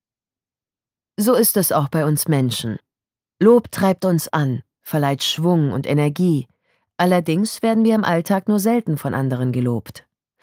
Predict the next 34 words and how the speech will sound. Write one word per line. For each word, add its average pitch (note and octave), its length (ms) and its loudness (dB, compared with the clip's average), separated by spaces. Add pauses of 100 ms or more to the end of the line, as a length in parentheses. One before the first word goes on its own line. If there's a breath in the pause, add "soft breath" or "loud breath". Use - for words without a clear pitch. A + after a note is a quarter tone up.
(280 loud breath)
Also A#3+ 300 2
müssen G3 300 2
wir F3+ 100 4
das E3+ 240 -2
selbst B2 320 -2
übernehmen B2 540 0 (120)
und D3 160 0
auf B2 160 -2
die B2+ 120 -4
Redewendung C#3+ 600 0
pfeifen, B2+ 560 -2 (280 soft breath)
wonach G#3+ 340 2
Eigenlob C#3+ 520 -2
stinkt. - 540 -6 (920)
Das A#3 200 -2
Gegenteil A3 480 0
ist C3 180 -4
der B2+ 100 -2
Fall, A#2 340 -8 (380)
sagt - 280 -4
Thomas A#2+ 300 -4
Brezina. A#2+ 600 -6 (640 soft breath)
So A3 200 2
kann A#3+ 220 0
es A#3+ 140 0
enorm A3 460 4
hilfreich G3 520 0
sein, C3 380 0
wenn C3 140 -2
wir C#3 180 0
uns C#3 220 -2
für D3+ 140 -4
Geleistetes C#3+ 720 -2
anerkennen, C3+ 600 -2